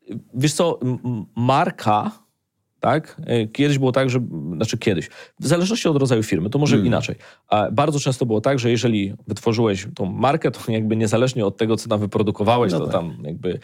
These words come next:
Speaker 1: dało się to wepchnąć, no bo jak zastosowałeś metodę spray and pray, to zawsze coś tam się przyklejało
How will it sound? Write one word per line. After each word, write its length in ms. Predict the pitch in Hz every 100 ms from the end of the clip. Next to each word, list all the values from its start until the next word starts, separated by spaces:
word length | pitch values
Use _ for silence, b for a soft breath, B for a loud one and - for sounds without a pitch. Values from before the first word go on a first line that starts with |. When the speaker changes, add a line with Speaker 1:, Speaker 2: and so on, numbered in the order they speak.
| B B
Speaker 1:
dało 240 | 113 127 131
się 120 | 117
to 120 | 110
wepchnąć, 440 | 101 139 - 135 110
no 80 |
bo 200 | 110 110
jak 220 | 98 107 -
zastosowałeś 600 | 113 104 113 113 113 104
metodę 300 | 110 104 95
spray 280 | - 110 95
and 140 | 95
pray, 240 | 160 170 156
to 200 | 117 110 B B
zawsze 340 | 120 117 120
coś 200 | 110 107
tam 220 | - 101
się 120 | 107 110
przyklejało 800 | - - 123 165 175 139 127